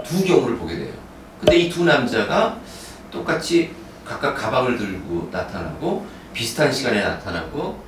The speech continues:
어, 특정한 방 오백삼 호를 지정해서 거기를 들어가려고 해요. 그러니까 왜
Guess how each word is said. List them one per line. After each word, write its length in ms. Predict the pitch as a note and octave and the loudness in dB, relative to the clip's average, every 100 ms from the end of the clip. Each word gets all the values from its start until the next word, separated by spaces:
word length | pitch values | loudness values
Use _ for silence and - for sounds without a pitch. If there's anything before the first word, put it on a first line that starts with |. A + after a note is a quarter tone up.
| - - - - - - | -18 -18 -18 -18 -16 -14
어, 120 | - | -12
특정한 640 | - - G#3+ F#3+ D#3+ C3+ | -12 -2 2 6 4 2
방 260 | A#2 G#2+ - | 0 0 0
오백삼 540 | - B2+ D3+ - - D#3+ | 0 4 4 2 -4 -2
호를 640 | C#3+ A#2+ G#2+ G2 A2 G#2 | 0 0 0 -4 -4 -4
지정해서 540 | - - A2+ G2+ - - | -6 -2 0 0 -4 -6
거기를 840 | F#2 F#2 F#2+ E2+ E2+ - - A2+ | -6 -4 -4 -6 -8 -10 -8 -6
들어가려고 460 | G#2+ F#2+ E2 D#2 D2 | -4 -4 -4 -4 -6
해요. 160 | C2+ - | -8 -4
그러니까 200 | C3 - - - - - | -2 -2 -6 -14 -12 -2
왜 500 | G#2 A#2+ E3+ A3 | 2 6 6 4